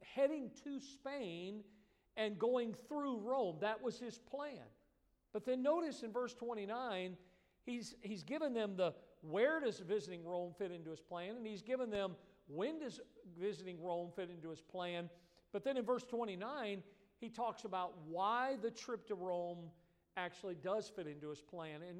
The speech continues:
notice what the Bible says. He says, "And I am sure that when I come unto you, I shall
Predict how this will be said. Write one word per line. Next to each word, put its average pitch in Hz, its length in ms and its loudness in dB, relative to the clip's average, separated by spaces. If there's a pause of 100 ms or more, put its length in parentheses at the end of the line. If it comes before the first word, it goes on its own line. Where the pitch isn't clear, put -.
(120)
notice 269 320 0
what 233 200 -2
the 214 60 -6
Bible 190 340 2
says. - 480 -8 (1400)
He 208 80 -4
says, 226 280 6
"And 220 220 0
I 247 220 4
am 220 560 4 (300)
sure 247 680 2
that 135 440 -4 (960)
when 208 380 2
I 262 180 4
come 240 500 0 (140)
unto 220 260 0
you, 139 540 -8 (600)
I 214 340 4
shall 214 300 -2